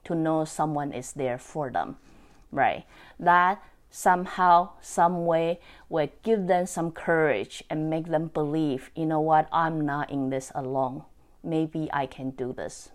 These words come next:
Maybe I can face this." You know, because at the end, our spirit guide know we will always find a way.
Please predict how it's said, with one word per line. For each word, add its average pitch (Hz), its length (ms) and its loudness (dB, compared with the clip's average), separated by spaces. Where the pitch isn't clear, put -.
Maybe 160 440 -4
I 131 180 0
can 135 300 -10
face 131 380 -10
this." - 280 -10
You 175 100 -6
know, 147 140 0
because 165 380 -2
at 190 140 4
the 202 180 6
end, 226 320 6
our 180 300 8
spirit 175 480 -2
guide 143 200 0
know 123 340 -6
we 180 200 2
will 170 240 2
always 156 380 0
find 147 300 -6
a 143 60 -2
way. 139 380 -4